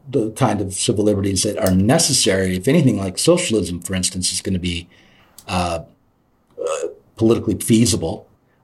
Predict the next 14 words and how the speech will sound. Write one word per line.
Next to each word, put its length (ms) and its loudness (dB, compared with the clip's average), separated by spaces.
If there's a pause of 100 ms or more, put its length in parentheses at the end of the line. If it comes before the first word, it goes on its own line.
(120)
Um, 420 0 (720)
the 160 2
reason 460 4
why 240 6
that 220 4
has 100 2
become 320 -2
so 140 2
difficult 640 2
for 100 -2
the 80 0
left 320 -2
to 300 -4
tackle, 640 0